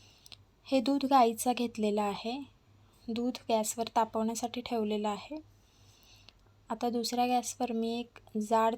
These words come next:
तळाचं भांडं घेतलेलं आहे. याच्यामध्ये अर्धा कप साखर घातलेली आहे. साखरेचं प्रमाण आपल्याला गोड कितपत हवं आहे, याच्यानुसार कमी जास्त करू शकता तुम्ही. आता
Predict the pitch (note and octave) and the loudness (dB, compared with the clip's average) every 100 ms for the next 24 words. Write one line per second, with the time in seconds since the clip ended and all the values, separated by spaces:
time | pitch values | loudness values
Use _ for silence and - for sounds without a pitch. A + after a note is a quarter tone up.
0 | B3+ A#3 A3+ - A#3+ A3+ A3 A3 A#3 A3 | 2 2 2 -2 -4 0 2 2 0 -2
1 | G#3 G3+ G3 F#3+ A3 G#3+ A#3+ A#3+ A3+ A3 | -2 0 -2 -2 -2 -2 -2 -4 -6 -6
2 | G#3+ - - - - - - _ A3 A3+ | -6 -10 -20 -20 -20 -20 -20 _ 2 2
3 | A3 A3+ B3+ B3 A3+ - - - - - | 2 -2 0 0 0 -2 -20 -20 -14 -2
4 | A#3+ A3 A#3+ A#3+ A3+ A3 G#3 G3+ G3 F3+ | -2 -2 -4 -4 -4 -2 -2 0 -4 -6
5 | A#3+ D4 _ _ _ - - - A3+ B3 | -10 -12 _ _ _ -20 -6 -2 0 0
6 | A#3+ A#3 B3+ C4+ B3+ A3 A3+ A3+ A3 A3+ | -2 -2 -2 -2 0 -2 -4 -6 -2 -2
7 | A#3+ A3+ A#3 A#3+ B3+ B3 - A#3+ A#3 A3+ | 0 -2 0 0 0 -4 -4 -6 -2 -2
8 | G#3+ G#3 G#3 G#3+ A3 - - - - - | -2 -2 -4 -6 -10 -12 -20 -20 -20 -2
9 | A3+ A3+ A#3+ B3 C4 A#3+ A3+ A#3+ A#3 A3 | 0 2 2 0 -2 -2 -2 0 2 2
10 | A3+ A3 A3 A#3+ - A3 G#3+ G#3+ G#3 G3+ | 2 0 0 -6 -2 0 0 -4 -6 -8
11 | G3+ G#3 D4 - - _ _ - - - | -6 -6 -6 -10 -20 _ _ -20 -20 -20
12 | - A3 - A#3 A3 | -10 -2 2 2 2